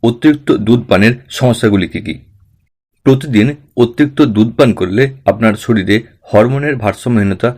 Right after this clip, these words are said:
নষ্ট করে দিতে পারে। দুধে প্রচুর ফ্যাট এবং ক্যালোরি পাওয়া যায়, যা আপনার ওজন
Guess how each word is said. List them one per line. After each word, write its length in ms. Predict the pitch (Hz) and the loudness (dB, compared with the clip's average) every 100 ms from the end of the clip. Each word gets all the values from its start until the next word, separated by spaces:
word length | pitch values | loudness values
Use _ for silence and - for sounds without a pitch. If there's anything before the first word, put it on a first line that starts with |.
| - - | -8 -4
নষ্ট 220 | 101 - | -4 -2
করে 160 | 107 92 | -2 0
দিতে 140 | 87 | 0
পারে। 140 | 85 85 - _ _ _ _ _ _ _ - | -2 -4 -12 _ _ _ _ _ _ _ -8
দুধে 300 | 104 127 131 156 | -2 0 2 0
প্রচুর 320 | - 107 131 131 | 0 -2 -2 -4
ফ্যাট 280 | - 104 113 - | -2 -2 -2 -8
এবং 220 | 107 107 131 - _ | -6 -4 -6 -12 _
ক্যালোরি 300 | - 104 98 | -2 -2 -2
পাওয়া 200 | - 90 90 | -4 -6 -8
যায়, 140 | - _ _ - | -12 _ _ -10
যা 160 | 107 101 | 0 2
আপনার 260 | - 110 98 - _ - | 2 -2 -4 -10 _ -2
ওজন 260 | 113 131 | 0 0